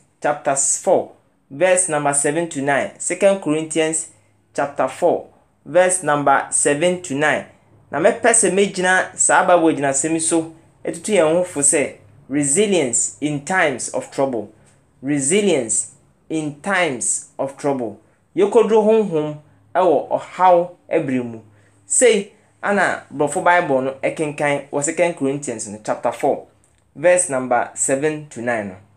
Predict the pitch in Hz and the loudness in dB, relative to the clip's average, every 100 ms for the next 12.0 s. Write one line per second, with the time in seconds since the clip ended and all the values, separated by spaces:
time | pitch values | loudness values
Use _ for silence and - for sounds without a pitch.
0 | _ _ _ _ _ _ _ _ 143 165 | _ _ _ _ _ _ _ _ -2 0
1 | 165 - _ _ _ _ 151 175 160 247 | 0 -8 _ _ _ _ -10 -8 -6 0
2 | 233 220 196 202 - - 175 151 110 - | 2 2 0 -2 -2 2 2 4 -2 -4
3 | - 147 139 - - 180 165 143 143 98 | -8 -6 -2 -2 0 0 0 0 0 -4
4 | 85 - - _ _ _ _ _ 131 151 | -10 -14 -16 _ _ _ _ _ 0 2
5 | 165 156 160 - 220 - 247 226 226 226 | 2 0 -2 2 2 2 2 2 2 2
6 | - - _ - 139 147 143 - 208 202 | -2 -4 _ -4 -2 -2 -4 -6 2 6
7 | 202 190 170 160 151 165 208 - 131 123 | 6 4 4 2 0 -4 -2 0 0 0
8 | 139 151 151 - 135 156 165 151 117 - | 2 4 2 -2 -2 -2 -2 -2 -2 -4
9 | - _ _ _ _ _ _ _ - 160 | -14 _ _ _ _ _ _ _ -8 0
10 | 175 175 196 262 269 - 185 165 127 - | 2 2 2 0 0 -4 2 2 2 -6
11 | - 147 147 160 170 175 170 147 110 - | -4 -2 -2 0 0 0 2 4 2 0